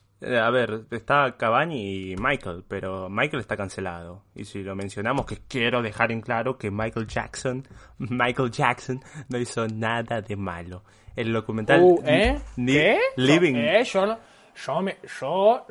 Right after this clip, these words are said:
Speaker 2: yo no digo lo que dice, yo no pienso como Toto, ¿eh? No somos una quimera de ideas, ¿eh? Cada uno piensa distinto.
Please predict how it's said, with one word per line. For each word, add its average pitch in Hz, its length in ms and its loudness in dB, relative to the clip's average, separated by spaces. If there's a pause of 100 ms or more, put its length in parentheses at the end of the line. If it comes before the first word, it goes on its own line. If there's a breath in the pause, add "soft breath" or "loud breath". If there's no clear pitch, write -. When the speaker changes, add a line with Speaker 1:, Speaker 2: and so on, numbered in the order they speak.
Speaker 2:
yo 147 140 -4
no 208 240 0
digo 156 240 0
lo 120 120 -6
que 127 80 -6
dice, 117 220 -6
yo 175 140 -6
no 180 100 -2
pienso 185 240 0
como 131 180 -8
Toto, 120 280 -8
¿eh? 139 40 -8
No 156 80 -6
somos 185 240 -4
una 170 160 -4
quimera 143 400 -2
de 139 80 2
ideas, 135 380 -2
¿eh? 139 140 -2
Cada 165 180 2
uno 202 160 0
piensa 175 340 0
distinto. 131 600 -6